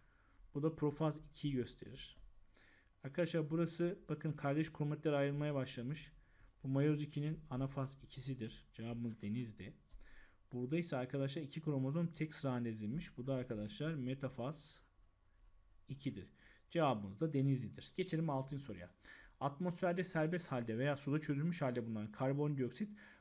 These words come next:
fotosentez olayıyla bağlanarak canlıların karmaşık organik moleküllerinin yapısına katılır. Organik moleküllerde bulunan karbonun parçalanarak tekrar atmosfere veya suya dönmesine. Yani arkadaşlar diyor ki besin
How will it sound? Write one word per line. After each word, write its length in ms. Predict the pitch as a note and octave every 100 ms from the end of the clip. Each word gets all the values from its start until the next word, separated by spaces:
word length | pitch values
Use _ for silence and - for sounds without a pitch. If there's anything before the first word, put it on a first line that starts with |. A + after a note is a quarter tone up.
| -
fotosentez 680 | D3 D#3 - D#3+ D#3 F3
olayıyla 420 | B2 A#2 G#2+ G#2+ A#2
bağlanarak 540 | D3 D#3 D#3 F3+ D#3
canlıların 420 | C#3+ C3+ C#3+ E3+
karmaşık 500 | - B2+ C3+ D3+ E3
organik 340 | C#3 C#3 E3 D#3
moleküllerinin 600 | C3 B2+ - A#2 C#3+ F#3
yapısına 420 | D#3 - D3+ C#3
katılır. 380 | C3+ G#2 G#2 - - - - - -
Organik 400 | C3+ D3+ G#3+ G3
moleküllerde 560 | E3 E3 E3 E3 F#3
bulunan 320 | E3+ D#3 B2+
karbonun 500 | - C3 C3+ D3+ F3
parçalanarak 840 | D#3 - B2 - C#3+ E3 D3 B2 -
tekrar 300 | E3+ E3 B2+
atmosfere 460 | B2 D3 - C#3+
veya 220 | D3 C#3+
suya 240 | C3+ C#3+ C#3
dönmesine. 460 | A2+ G#2 - G1+ - - - - -
Yani 360 | E3+ C3+ C3+ -
arkadaşlar 680 | D3 D3+ D3 B2+ - A2 A2
diyor 180 | D3+ C#3+
ki 260 | A2+ G#2+
besin 920 | A#2 C3+ C3+ C#3+ C#3 D3 D3 D#3 D#3